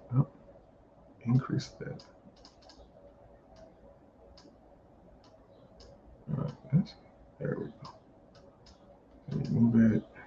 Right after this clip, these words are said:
Boom. That's, that's even better. But we're gonna change the writing 'cause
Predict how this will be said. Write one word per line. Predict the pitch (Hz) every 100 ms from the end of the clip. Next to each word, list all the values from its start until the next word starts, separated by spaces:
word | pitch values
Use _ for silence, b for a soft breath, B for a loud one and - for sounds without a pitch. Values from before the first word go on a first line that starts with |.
| b - - - - - - - - - - - - - - - - - - - - - - - - - - - - 190 - - - - - - - - - - -
Boom. | 117 104 95 110
That's, | 117 -
that's | - 120 110 101
even | 95 95
better. | 95 98 -
But | 180
we're | 175
gonna | 175
change | 156 151 139
the |
writing | 117 113 117 110
'cause | 98 98 -